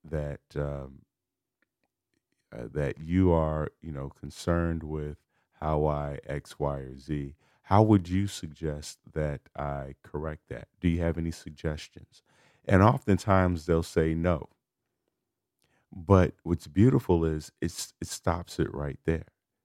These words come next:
because you're not avoiding them. You didn't turn away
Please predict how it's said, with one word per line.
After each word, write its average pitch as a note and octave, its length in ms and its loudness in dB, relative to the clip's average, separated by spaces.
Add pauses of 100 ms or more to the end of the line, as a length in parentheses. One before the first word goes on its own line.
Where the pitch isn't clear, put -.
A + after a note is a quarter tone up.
(320)
because F2+ 580 4
you're F2 160 4
not F#2 200 0
avoiding D#2+ 600 0
them. D2 240 -10 (640)
You F#2 100 4
didn't F#2 220 2
turn F2 280 -4
away D2 500 -6